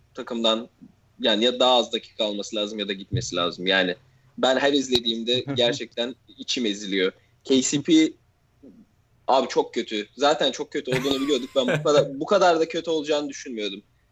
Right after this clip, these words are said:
Speaker 1: Ya o
Speaker 2: Özellikle
Speaker 1: kadar kötü ki
Speaker 2: bazıları şey,
Speaker 1: şu,
Speaker 2: dakika çalıyor
Speaker 1: şu
Speaker 2: abi, doğru.
Speaker 1: Abi kesinlikle dakika çalıyor. Ya şu takımda bu kadar, e, savunma verimliliği yüksek,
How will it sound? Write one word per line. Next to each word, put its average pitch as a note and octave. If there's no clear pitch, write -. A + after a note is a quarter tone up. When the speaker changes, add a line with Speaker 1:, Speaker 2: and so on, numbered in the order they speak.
Speaker 1:
Ya E3
o F3+
Speaker 2:
Özellikle D#3+
Speaker 1:
kadar A3
kötü D#3+
ki D#3
Speaker 2:
bazıları D#3
şey, C#3
Speaker 1:
şu, C#3+
Speaker 2:
dakika G3
çalıyor B2
Speaker 1:
şu A#2+
Speaker 2:
abi, A#2+
doğru. A#2+
Speaker 1:
Abi F#3+
kesinlikle G#3
dakika F#3
çalıyor. E3
Ya D3
şu -
takımda E3+
bu C3
kadar, F3
e, C3
savunma D3
verimliliği C#3+
yüksek, C#3